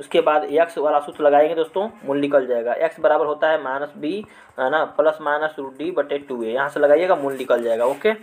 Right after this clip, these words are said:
चलिए फटाफट देख लीजिए फर्स्ट सेटिंग में है दोस्तों, एकदम original paper है।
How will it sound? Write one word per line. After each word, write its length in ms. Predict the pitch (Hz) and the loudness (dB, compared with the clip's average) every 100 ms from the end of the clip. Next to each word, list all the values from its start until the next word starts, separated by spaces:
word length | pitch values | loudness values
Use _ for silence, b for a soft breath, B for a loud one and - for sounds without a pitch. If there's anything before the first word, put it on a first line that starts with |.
| B B _ - | B B _ 0
चलिए 140 | 156 | 0
फटाफट 340 | 147 165 175 165 | 2 0 0 -2
देख 180 | 165 | -4
लीजिए 200 | 185 170 185 | -4 -4 -2
फर्स्ट 240 | 170 165 | -2 -2
सेटिंग 240 | 165 165 | -4 -6
में 60 | 165 | -6
है 60 | 170 | -6
दोस्तों, 380 | 156 - 185 123 | -6 -2 0 0
एकदम 300 | 135 165 165 | 0 0 0
original 300 | 156 147 165 | 0 0 -2
paper 300 | 165 151 165 | -2 2 2
है। 200 | 165 | 2